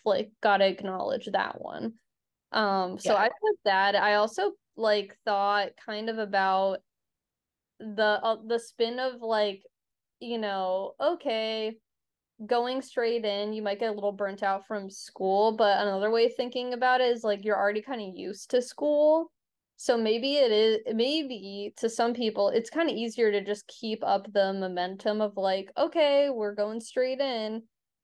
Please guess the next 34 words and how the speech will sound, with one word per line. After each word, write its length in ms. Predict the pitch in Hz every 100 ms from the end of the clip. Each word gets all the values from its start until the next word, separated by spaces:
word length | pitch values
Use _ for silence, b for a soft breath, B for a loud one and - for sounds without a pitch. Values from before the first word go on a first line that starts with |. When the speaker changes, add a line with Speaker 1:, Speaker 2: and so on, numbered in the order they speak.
| -
Speaker 1:
Um, 540 | 214 202 202 196 196
'cause 180 | 226 247
it, 120 | 262
it, 180 | 330 - _
I 160 | 220 233
Speaker 2:
Right. 200 | 226 262
Speaker 1:
will 80 | 269 -
say, 200 | 202 220
when 220 | 214 214
I 100 | 208
took 360 | 208 240 233 -
the 140 | 277 277
three-year 480 | 233 214 214 214 208
break, 380 | 196 180 185 202 202
it 160 | 202
was 520 | 190 214 220 220 226 - _ _ _ _ _
a 100 | 226
little 380 | 220 220 262 359
hard 340 | - 208 220 220
getting 300 | 220 214 208
back 320 | 190 196 208
into 300 | 214 208 226
just 400 | 208 202 202 -
studying 760 | - - 202 240 269 311 330 -
and, 160 | 220
like, 200 | 202 202
studying 440 | - 208 202 214 220
for 200 | 226 208
exams 920 | 196 185 190 180 185 196 208 214 208
and 120 | 202
stuff 320 | - 214 214
that 120 | 220
I 120 | 208 208
haven't, 400 | 214 196 185